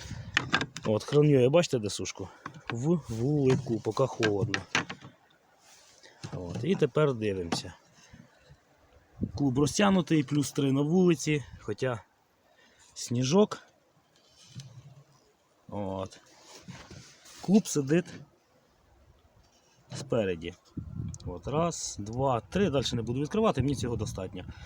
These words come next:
І повинен він рухатися до задньої стінки. Так, закриваємо. У мене вулики щас не утеплені. Утеплювати починаю я їх примерно в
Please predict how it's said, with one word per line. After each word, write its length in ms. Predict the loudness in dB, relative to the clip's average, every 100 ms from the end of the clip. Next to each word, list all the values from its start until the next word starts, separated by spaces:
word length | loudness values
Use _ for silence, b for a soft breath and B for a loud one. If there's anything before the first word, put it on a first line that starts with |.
| B -10 B B 2
І 160 | 6 6
повинен 560 | 6 6 8 8 6
він 180 | 4 4
рухатися 600 | 4 4 2 0 -2 -2
до 240 | 0 2 4
задньої 500 | 4 4 2 0 -2
стінки. 580 | -4 0 0 0 -2 -4 -4 -4
Так, 160 | -4 -4
закриваємо. 680 | -2 0 4 4 4 2 -2 -8 -2 -2 0 -2 B 0 B B B 4
У 40 |
мене 180 | 6 6
вулики 380 | 4 2 2 2
щас 240 | 0 2
не 100 | 4
утеплені. 640 | 4 4 4 4 -2 -2 -4
Утеплювати 580 | -2 2 2 2 0 -4
починаю 720 | -4 -6 -2 0 2 2 0
я 60 | -2
їх 460 | -4 -6 -10 -6 -6 -4
примерно 520 | -4 -2 -2 -2
в 40 | -4